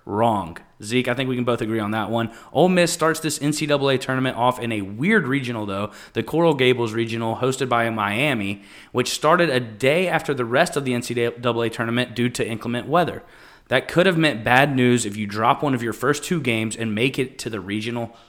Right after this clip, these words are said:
finals, because if you are the one loss team and win in the finals, the Coral Gables Regional Championship was not going to have an extra night's sleep and would have had to play the championship game two on this same exact day.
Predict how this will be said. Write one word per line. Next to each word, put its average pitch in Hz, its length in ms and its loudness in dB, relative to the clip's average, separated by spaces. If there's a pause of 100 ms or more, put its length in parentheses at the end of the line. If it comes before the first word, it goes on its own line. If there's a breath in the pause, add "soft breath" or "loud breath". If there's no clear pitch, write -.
(120)
finals, 147 680 -2
because 120 460 -2
if 110 120 -8
you 131 140 -2
are 175 80 2
the 156 80 0
one 190 200 2
loss 190 220 2
team 208 300 0
and 120 180 -2
win 156 140 0
in 196 80 2
the 185 80 -2
finals, 180 500 -2 (300 loud breath)
the 117 80 -2
Coral 175 280 0
Gables 147 440 0
Regional 117 680 -2 (260 soft breath)
Championship 151 560 0
was 110 160 -6
not 135 320 2
going 147 220 0
to 135 140 -6
have 123 220 -2
an 117 100 -6
extra 117 320 -4
night's 104 240 -8
sleep 165 420 -4 (420 soft breath)
and 127 140 -4
would 127 100 -2
have 123 120 0
had 131 340 -4
to 131 140 -8
play 113 320 -4
the 113 100 -6
championship 110 640 -6
game 104 360 -4 (220 soft breath)
two 156 360 2
on 113 180 -4
this 110 140 -6
same 113 260 -4
exact 104 380 -6
day. 92 200 -4